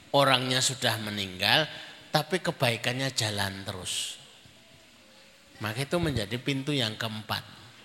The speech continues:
Di setiap hari Jumat ini diingatkan bahwa menyambung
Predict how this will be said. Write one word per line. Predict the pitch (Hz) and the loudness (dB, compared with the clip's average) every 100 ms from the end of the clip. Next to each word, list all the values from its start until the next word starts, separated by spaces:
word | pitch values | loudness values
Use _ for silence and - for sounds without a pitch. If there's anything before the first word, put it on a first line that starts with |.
| - - - - - - | -20 -18 -18 -18 -10 2
Di | |
setiap | 127 147 139 160 156 127 | 4 4 2 2 4 4
hari | 120 120 123 | 4 4 2
Jumat | 120 143 165 - 143 - 180 | 2 2 0 2 2 2 0
ini | 170 165 | 2 2
diingatkan | 139 123 107 104 - - 101 - - - - - - - - - - - - - - - - - - - | 2 0 0 -2 -2 -2 -2 -2 -16 -18 -20 -20 -20 -20 -20 -20 -20 -20 -20 -20 -20 -20 -20 -20 -20 0
bahwa | 120 127 127 120 | 2 4 4 2
menyambung | 123 131 131 113 110 | 2 2 2 2 0